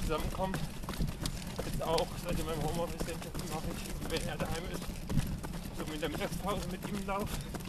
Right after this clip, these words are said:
Das war Ende letztes Jahr auch mal so eine Mittagspause. Da hatte ich einen Termin um eins. Und irgendwie muss man auch unterwegs mal halten.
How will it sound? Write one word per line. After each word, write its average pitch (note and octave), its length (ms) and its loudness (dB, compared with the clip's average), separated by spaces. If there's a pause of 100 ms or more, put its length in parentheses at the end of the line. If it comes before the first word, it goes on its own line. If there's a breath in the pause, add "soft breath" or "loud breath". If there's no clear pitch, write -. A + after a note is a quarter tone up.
(920)
Das - 80 0
war E3 240 4 (460)
Ende D#3+ 220 -2
letztes D#3+ 300 -4
Jahr E3 220 0
auch D#3+ 100 2 (800)
mal D#3 140 0
so D#3+ 100 -2
eine E3 100 0
Mittagspause. F3+ 920 0 (600)
Da D3+ 60 -2
hatte D#3+ 100 0
ich - 60 -4
einen F3 160 -2
Termin E3+ 300 0
um - 200 -2
eins. F#3 240 0 (1080)
Und D#3+ 120 -4
irgendwie G3 460 0 (1120)
muss - 160 -2
man E3 100 4
auch E3+ 80 6
unterwegs E3+ 360 2
mal C3+ 140 6
halten. F3 240 4